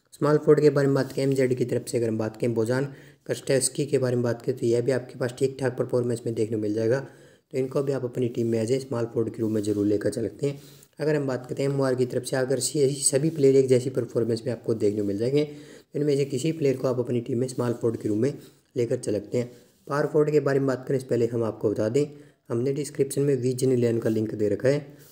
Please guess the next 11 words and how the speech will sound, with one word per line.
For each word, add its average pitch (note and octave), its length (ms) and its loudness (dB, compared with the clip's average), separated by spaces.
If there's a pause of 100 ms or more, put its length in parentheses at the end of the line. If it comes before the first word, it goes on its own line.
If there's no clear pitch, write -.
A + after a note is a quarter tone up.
(160)
उस D3 180 -4
लिंक C#3+ 240 -2
पर B2+ 100 2
जाकर A#2+ 260 4
आप A2 120 0
वीजन A#2 240 2
इलेवन A2+ 180 2
को G#2+ 140 0
भी G#2 120 2
डाउनलोड A2 360 2
करें। C#3 260 0